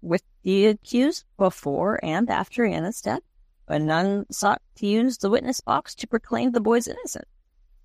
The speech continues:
Not even the parents of the, the boys were being accused. So there's that. Um, the furthest any of them went was Boy B's father, who said his son was not capable of a crime like this.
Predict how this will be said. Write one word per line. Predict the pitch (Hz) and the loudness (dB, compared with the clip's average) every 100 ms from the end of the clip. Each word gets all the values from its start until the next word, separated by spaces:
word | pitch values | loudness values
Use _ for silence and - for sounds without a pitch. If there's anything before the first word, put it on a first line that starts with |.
| _ _ - _ | _ _ -20 _
Not | 165 165 | 2 4
even | 196 202 | 4 0
the | 175 | 2
parents | 233 247 - | 2 2 0
of | 247 - | -6 -4
the, | 247 | -2
the | 247 220 | 0 -2
boys | 220 - 254 240 | -4 -2 -2 -4
were | 233 | -4
being | 226 233 | -2 -2
accused. | 220 - 392 - - - _ _ | -4 -6 -4 -4 -6 -14 _ _
So | - 85 185 | -2 0 0
there's | 180 - | -2 -2
that. | 226 320 - - _ _ _ | 0 0 -2 -6 _ _ _
Um, | 185 185 190 | 2 4 4
the | |
furthest | 196 233 339 403 - 220 | 2 2 2 2 2 2
any | 233 349 | 2 4
of | 226 | 2
them | 175 160 156 | 2 2 2
went | 165 370 165 | 0 -2 0
was | 170 | 0
Boy | - 180 147 | 0 -2 -2
B's | 190 175 - | -2 -6 -4
father, | 185 233 226 208 | 0 2 2 0
who | 202 | -2
said | - 202 | 0 0
his | 196 | 0
son | - 208 202 | -2 0 0
was | 208 | 0
not | 208 - | -4 -4
capable | - 160 202 202 220 | -6 -6 0 2 4
of | 247 | 4
a | 226 | 0
crime | - - - - | -4 -2 -2 -2
like | - - | -4 -8
this. | - - - | -14 -14 -16